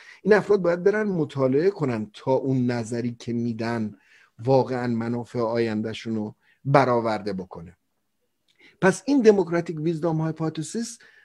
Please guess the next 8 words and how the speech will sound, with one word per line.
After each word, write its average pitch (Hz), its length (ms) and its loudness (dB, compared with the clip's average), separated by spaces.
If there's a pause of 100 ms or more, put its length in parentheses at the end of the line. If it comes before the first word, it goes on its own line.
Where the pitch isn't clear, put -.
(160)
فقط 214 420 4
در 180 180 2
بعضی 160 440 6
از 135 180 2
شرایط 123 520 0
می‌تونه 120 400 2
برقرار 117 640 -4
باشه، 104 520 -10